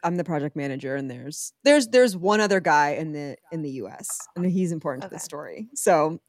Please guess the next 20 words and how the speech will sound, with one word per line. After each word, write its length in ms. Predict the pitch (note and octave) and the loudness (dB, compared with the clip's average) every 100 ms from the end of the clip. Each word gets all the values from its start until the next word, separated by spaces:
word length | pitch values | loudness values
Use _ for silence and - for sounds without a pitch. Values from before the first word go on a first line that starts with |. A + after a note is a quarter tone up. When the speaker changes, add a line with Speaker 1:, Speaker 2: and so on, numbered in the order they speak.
| _ _ - | _ _ 0
Speaker 1:
this 180 | F3+ - | 0 2
one 180 | F3 F3+ | 2 4
other 200 | F3+ E3 | 4 2
Speaker 2:
Okay. 40 | |
Speaker 1:
guy 180 | C#3 G2+ | 0 0
in 100 | D#3 | -2
the 80 | D3+ | -4
U 100 | - | -4
S 220 | G#3 - | -4 -2
who, 260 | - F#3+ | 4 6
like, 380 | F#3+ F3 E3 - _ _ _ _ _ F3 _ _ _ _ _ _ _ _ _ _ _ _ _ _ | 6 4 2 -10 _ _ _ _ _ _ _ _ _ _ _ _ _ _ _ _ _ _ _ _
I 200 | F#3+ G3 | 6 8
don't 140 | G3+ F#3+ | 8 4
know 120 | F3+ | 2
how 140 | F3+ | 0
to 80 | E3 | -2
describe 440 | D#3+ - E3+ F3+ | -6 -4 -2 -2
this 180 | E3+ D#3 | -4 -6
dude, 340 | - E3+ E3 D3+ | -4 -4 -4 0
but 300 | E3+ E3 | 0 0